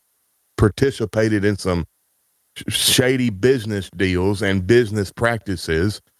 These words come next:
and it snowballed, and he didn't see a way out, and it was hopeless,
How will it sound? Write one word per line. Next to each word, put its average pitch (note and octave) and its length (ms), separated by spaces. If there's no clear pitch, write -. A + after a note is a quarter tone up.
and G#2 340
it - 100
snowballed, A2 920
and G#2+ 140
he G#2+ 80
didn't B2+ 300
see C3 260
a A2+ 80
way A2 300
out, G#2+ 300
and F#2+ 100
it D#2 100
was F2 240
hopeless, F#2 680